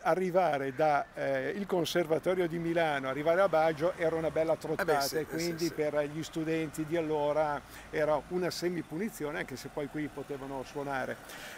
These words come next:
Speaker 1: E
Speaker 2: Abbiamo
Speaker 1: diciamo che questo,
Speaker 2: Eh.
Speaker 1: questo campanile è sempre rimasto un po', eh,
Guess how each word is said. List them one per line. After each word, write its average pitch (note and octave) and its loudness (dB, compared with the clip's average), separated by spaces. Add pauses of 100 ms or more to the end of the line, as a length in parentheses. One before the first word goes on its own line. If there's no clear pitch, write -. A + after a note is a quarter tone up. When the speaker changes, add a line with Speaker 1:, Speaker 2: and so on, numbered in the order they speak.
Speaker 1:
E D#3 2 (360)
Speaker 2:
Abbiamo A#3 6
Speaker 1:
diciamo C#4+ 2
che G3+ 2
questo, G#3 6
Speaker 2:
Eh. - 2
Speaker 1:
questo A#3 6
campanile F#3 4
è - -2
sempre G#3 2
rimasto F#3+ 2
un - -2
po', F3 6 (440)
eh, C3 -4